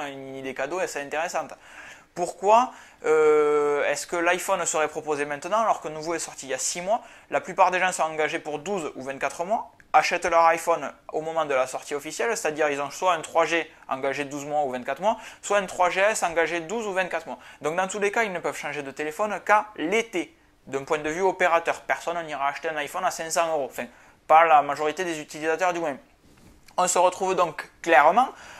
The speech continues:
avec, euh, un iPhone qui pourrait être annoncé en janvier, mais qui, d'un point de vue économique, ne tient pas la route, puisque, un, euh, il faut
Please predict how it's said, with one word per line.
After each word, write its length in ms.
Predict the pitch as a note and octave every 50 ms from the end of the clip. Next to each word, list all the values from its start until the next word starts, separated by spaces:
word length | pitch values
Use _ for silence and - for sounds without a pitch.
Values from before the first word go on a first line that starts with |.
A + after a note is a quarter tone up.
| - - -
avec, 480 | - F#3 D#3 F3 F#3 F#3+ - - - - - - - - _ _
euh, 240 | - E3 E3+ E3 D#3 -
un 160 | D#3 F3 F3+
iPhone 400 | G3+ G3+ G#3 - - G#3+ - - E3+
qui 260 | - - - F3 F3 F3 - _ -
pourrait 440 | G4 F#4+ B3 A#3+ G#3+ G#3 A#3 A#3+ A#3+
être 340 | A3 G3 F#3 - - -
annoncé 540 | G3 G3 F#3+ F#3+ F#3+ F#3+ F#3+ - - G3 F3+
en 100 | D#3+ D#3
janvier, 380 | D3 D#3 D#3 D#3 D#3+ F#3+ A#3+ C#4 - - - - - _ -
mais 160 | D3+ F3 F3
qui, 240 | - - - A#3 G#3
d'un 120 | F#3+ E3+
point 120 | - F3
de 60 | E3 D#3+
vue 100 | E3 E3+
économique, 460 | E3 - E3 D#3+ E3+ G3 A3 - -
ne 240 | F#3+ F3 E3+ E3+ F3
tient 220 | F3 - F#3+ F#3
pas 100 | F3+ G3+
la 80 | G3 G3+
route, 240 | F#3 F#3 F#3 - E3 D3+
puisque, 280 | _ D#3 D3+ - - D#3+ - - -
un, 240 | F3+ F#3+ F#3+ E3+ D3 - - - - - _ _ -
euh, 520 | C#3 C#3 C#3+ C#3 C#3 C#3 C3+ C3+ C3+ C3+ C#3+
il 200 | E3 E3+ E3 D#3
faut 420 | - - E3+ E3+ E3 D#3+ D#3+ D3+